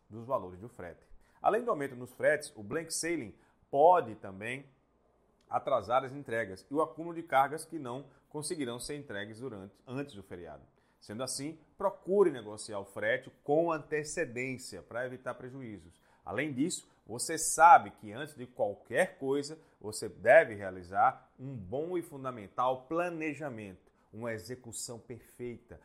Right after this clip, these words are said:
em todas as suas importações e, claro, isso não deve ser nunca diferente e deve ser mais atento, inclusive, durante o Ano Novo Chinês. Por isso, antes de realizar qualquer importação durante o período que antecede a celebração chinesa,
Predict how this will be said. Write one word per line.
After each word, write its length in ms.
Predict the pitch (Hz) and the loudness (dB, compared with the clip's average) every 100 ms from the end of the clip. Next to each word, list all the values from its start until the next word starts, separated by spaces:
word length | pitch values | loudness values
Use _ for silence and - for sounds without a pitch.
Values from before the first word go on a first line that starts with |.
| - 101 | -20 -18
em 100 | 98 | -14
todas 300 | 160 156 131 | -10 -10 -12
as 80 | |
suas 240 | - 123 107 | -12 -12 -12
importações 760 | 104 113 - 107 120 131 160 _ _ - | -12 -12 -12 -14 -12 -14 -14 _ _ -10
e, 180 | 151 - | -8 -6
claro, 440 | 131 120 127 143 - - | 0 2 2 0 -14 -16
isso 200 | 117 123 | -14 -12
não 200 | 143 151 | -12 -10
deve 460 | 101 117 139 113 | 2 4 4 0
ser 220 | 113 120 98 | -8 -8 -10
nunca 420 | 101 135 170 156 | -12 -12 -12 -12
diferente 640 | 135 135 127 101 123 131 | -14 -12 -10 -10 -12 -14
e 60 | 110 | -10
deve 220 | 117 113 | -10 -8
ser 260 | - 98 87 | -12 -12 -10
mais 360 | 101 147 214 | -4 -2 -2
atento, 440 | 214 208 143 147 156 | -6 -10 -12 -12 -16
inclusive, 520 | 226 240 156 135 143 _ _ - | -16 -14 -12 -12 -14 _ _ -16
durante 420 | 277 123 123 - - - | -12 -12 -14 -18 -20 -14
o 140 | 160 | -12
Ano 140 | 160 | -12
Novo 200 | 107 90 | -12 -14
Chinês. 360 | 92 139 98 - _ _ _ _ | -16 -16 -18 -18 _ _ _ _
Por 160 | - 143 | 0 4
isso, 320 | 185 - - _ _ | 4 4 -8 _ _
antes 400 | 135 196 240 135 | 2 2 2 -6
de 120 | 107 110 | -10 0
realizar 640 | 117 101 90 107 131 - | 2 2 0 4 4 2
qualquer 600 | 120 113 107 - 123 151 | 2 2 2 -2 -2 -2
importação 600 | 156 151 147 151 - 131 | -2 -8 -8 -8 -8 -10
durante 260 | 120 123 127 | -10 -12 -14
o 40 | |
período 340 | 123 123 123 110 | -12 -8 -8 -10
que 100 | 123 | -14
antecede 600 | 120 117 - - 139 147 | -10 -10 -8 -2 -2 -2
a 40 | |
celebração 520 | 135 135 127 117 120 | -8 -10 -10 -12 -14
chinesa, 520 | - 104 101 131 135 | -16 -14 -10 -10 -12